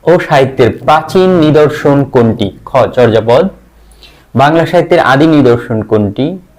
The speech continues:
খ, চর্যাপদ। এইভাবে প্রশ্ন সাজানো হচ্ছে, দেখেন কোথায় কোথায় এসেছে সেগুলো পাশে লেখা আছে।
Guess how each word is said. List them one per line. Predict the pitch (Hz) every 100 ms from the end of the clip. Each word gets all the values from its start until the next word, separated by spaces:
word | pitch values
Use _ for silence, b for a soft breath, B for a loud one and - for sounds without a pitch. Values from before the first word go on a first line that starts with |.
| _ -
খ, | - 107 - -
চর্যাপদ। | 123 113 98 98 -
এইভাবে | 156 170 160
প্রশ্ন | 151 143 - 123
সাজানো | 117 113 110 113
হচ্ছে, | 110 170
দেখেন | 131 123 160 - b b b
কোথায় | 151 151 135
কোথায় | - 135
এসেছে | 120 123 120 151 160
সেগুলো | 120 117 113
পাশে | 110 -
লেখা | 110 110 107
আছে। | 104 104